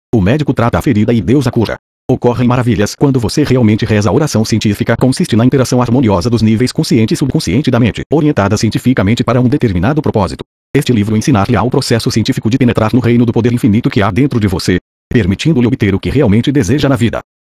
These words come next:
Você, certamente, deseja uma vida mais feliz, repleta de alegrias e riquezas. Comece a utilizar esse poder de operar milagres e remova os obstáculos de sua vida cotidiana, resolva os seus problemas de negócios e promova a harmonia nas relações familiares.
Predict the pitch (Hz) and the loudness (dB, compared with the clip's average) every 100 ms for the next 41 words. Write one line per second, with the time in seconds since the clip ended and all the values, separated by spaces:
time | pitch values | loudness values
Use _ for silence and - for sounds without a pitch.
0 | - 143 - 90 - 165 - 127 107 - | -6 -2 0 -2 -2 -4 -2 0 0 -4
1 | - 131 120 135 127 113 107 113 117 - | -2 -2 0 0 2 0 0 0 0 0
2 | 135 107 - - 143 147 131 113 113 123 | 0 -2 -4 -4 -2 0 0 0 0 0
3 | 110 113 110 117 120 87 - - _ _ | 2 2 2 0 -2 -2 -6 -10 _ _
4 | - 110 87 151 - 151 156 113 110 - | -4 -2 0 0 0 0 0 0 -2 -2
5 | 143 - 117 113 123 120 95 107 110 98 | -2 0 0 0 0 0 0 0 0 -2
6 | - - 135 131 190 226 120 117 113 117 | -6 -4 -2 0 0 2 0 0 -2 -2
7 | 113 123 117 120 104 110 127 135 - 104 | 0 -2 0 0 0 0 0 0 0 2
8 | 117 147 - 139 113 113 131 - 104 - | 0 -2 -2 -2 0 0 -2 -2 -4 -2
9 | 110 98 104 110 131 101 - 65 - 101 | 0 2 2 2 0 0 -4 -4 -2 0
10 | 98 113 127 127 110 107 139 135 - 120 | 2 2 0 0 0 2 0 0 0 0
11 | 110 113 110 117 113 113 82 65 | 0 0 2 2 2 2 -2 -6